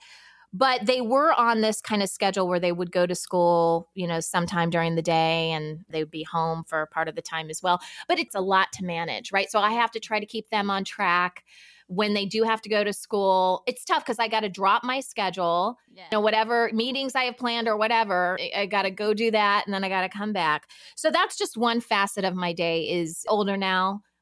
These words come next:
Speaker 1: but they still need me a lot. Like, I'm sure while we do this interview, I'm
Speaker 2: Yeah.
Speaker 1: gonna have, like, at least five times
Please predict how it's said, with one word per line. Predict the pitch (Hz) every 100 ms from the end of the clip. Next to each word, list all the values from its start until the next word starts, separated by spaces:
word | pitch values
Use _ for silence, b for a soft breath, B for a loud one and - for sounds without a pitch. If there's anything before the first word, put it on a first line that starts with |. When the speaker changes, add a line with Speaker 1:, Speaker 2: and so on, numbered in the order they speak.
| _
Speaker 1:
but | 196 190 - _
they | 180 208
still | 190 208 196
need | 190 180 165 160
me | 175
a | 160
lot. | 156 113 -
Like, | 175 160 -
I'm | 180
sure | 180 - 190 175 170
while | 170 170 175
we | 180
do | 175
this | 170 175
interview, | 180 170 170 165 165
I'm | -
Speaker 2:
Yeah. | 185
Speaker 1:
gonna | 170
have, | 165 160 170
like, | 170 160 -
at |
least | 175 180 -
five | 175 156 175
times | - 170 143 156